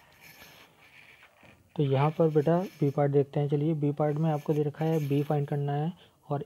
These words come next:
ए की value है वन, वन upon four right angle, ठीक है। और चलिए देखते हैं इसको। तो यहाँ पर सबसे पहले हम क्या करने वाले हैं, ए का value जो है one, one upon right angle को क्या लिखेंगे, ए की value आप सही करके लिख लीजिए,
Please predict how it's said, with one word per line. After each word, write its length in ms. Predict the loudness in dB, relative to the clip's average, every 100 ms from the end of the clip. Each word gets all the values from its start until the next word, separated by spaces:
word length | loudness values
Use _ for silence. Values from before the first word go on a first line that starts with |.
| 0
ए 80 |
की 100 | 2
value 300 | 4 2 2 2
है 80 | 2
वन, 280 | 2 2
वन 200 | 2 0
upon 260 | -2 -4 -6
four 260 | -2 -2 0
right 180 | -2 -2
angle, 340 | -4 -6 -8 -8
ठीक 160 | -4 -2
है। 100 | -4 -8 _ _ -20 _ -20 _ _ _ _ -8
और 540 | -4 -4 -4 -4 -4
चलिए 300 | 0 2 4
देखते 300 | 2 0 0
हैं 160 | -2 -2 -4 _ _ -20
इसको। 260 | -14 -4 -4 -4 _ _ _ -4
तो 80 | 0
यहाँ 360 | 0 -2 -2 -2 2
पर 120 | 0
सबसे 260 | 0 -2 0
पहले 140 | 0
हम 60 | 0
क्या 140 | 0
करने 240 | -2 -2 0
वाले 260 | -2 -2
हैं, 180 | -4 -6 _ _ _
ए 120 | 0 2
का 100 | 2
value 280 | 0 0 0
जो 120 | 0
है 180 | 0 -2
one, 280 | -2 -2 0
one 160 | 0
upon 260 | -2 -2 0
right 200 | 0 0
angle 220 | -2 -2
को 120 | -2
क्या 320 | -4 -4 -4 -2
लिखेंगे, 420 | -2 -2 -2 -4 -2
ए 120 | -2
की 140 | 0 -2
value 320 | 0 -2 -6 -12 _ _
आप 200 | -8 -8 -6
सही 240 | 0 0
करके 240 | 0 -2
लिख 140 | -2 0
लीजिए, 320 | -2 -2 -4